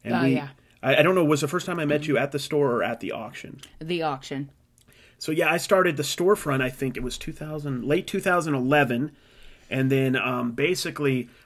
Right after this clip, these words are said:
Speaker 1: I had the storefront for about six, seven months, and then I decided I wanted to do an auction. And I'm just telling you, we're telling you all the places we've sold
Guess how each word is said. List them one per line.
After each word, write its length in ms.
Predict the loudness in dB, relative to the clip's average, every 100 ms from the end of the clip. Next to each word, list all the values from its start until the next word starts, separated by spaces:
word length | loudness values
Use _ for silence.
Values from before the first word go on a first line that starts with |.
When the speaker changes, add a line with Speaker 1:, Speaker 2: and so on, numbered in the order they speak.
| _
Speaker 1:
I 100 | 2
had 160 | 2
the 60 | 2
storefront 520 | 0 0 2 0 -2
for 100 | 0
about 240 | 0 0 -2
six, 360 | 0 -2 -2
seven 360 | 0 2 2 2
months, 320 | 0 0 -2
and 160 | 0 2
then 80 |
I 80 | 2
decided 640 | 0 -2 0 0 0 -2 -8 _ _ _ _
I 60 | 0
wanted 260 | 2 2
to 60 | 2
do 140 | 4
an 60 | 4
auction. 420 | 4 0 0 0
And 100 | 4
I'm 140 | 4 4
just 160 | 0
telling 240 | 2 2 2
you, 100 | 0
we're 220 | 0 0
telling 240 | 2 2
you 80 | 2
all 240 | 4 6 6
the 100 | 6
places 440 | 2 0 -2 0
we've 160 | 0 2
sold 400 | 2 4 4